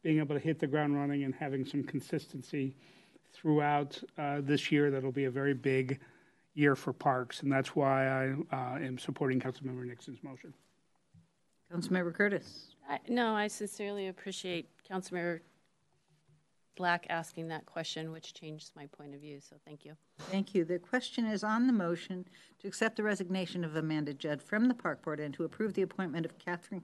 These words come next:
Speaker 2: Kearney to the Park Board for the remainder of the unexpired term and the following four-year term ending March thirty-first, twenty twenty-seven.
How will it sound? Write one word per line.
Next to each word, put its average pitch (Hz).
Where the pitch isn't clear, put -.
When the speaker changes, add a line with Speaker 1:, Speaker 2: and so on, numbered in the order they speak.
Speaker 2:
Kearney 139
to -
the 196
Park 190
Board 170
for -
the 151
remainder 196
of 202
the 185
unexpired 175
term 156
and 196
the -
following 160
four-year 156
term 143
ending 151
March 135
thirty-first, 185
twenty 175
twenty-seven. 165